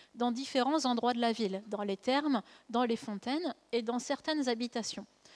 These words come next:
Mais dans les immeubles que vous voyez ici, qui abritaient quand même la majorité de la population de Rome, il faut bien comprendre qu'il n'y a pas d'alimentation d'eau aux étages. Or, ces immeubles pouvaient atteindre jusqu'à sept étages.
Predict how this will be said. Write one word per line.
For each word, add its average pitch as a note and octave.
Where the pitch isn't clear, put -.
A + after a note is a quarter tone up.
Mais C4+
dans D4+
les F4
immeubles C4
que A#3+
vous A#3
voyez A3+
ici, G3+
qui A#3
abritaient A#3
quand A3+
même B3
la G#3
majorité A#3+
de B3+
la G#3+
population A3+
de A3
Rome, A3
il C4
faut D4+
bien B3+
comprendre A#3+
qu'il B3
n'y B3+
a B3+
pas B3+
d'alimentation A#3+
d'eau D4
aux B3
étages. A3+
Or, C4+
ces A3
immeubles C4+
pouvaient A#3+
atteindre B3+
jusqu'à G#3+
sept -
étages. A3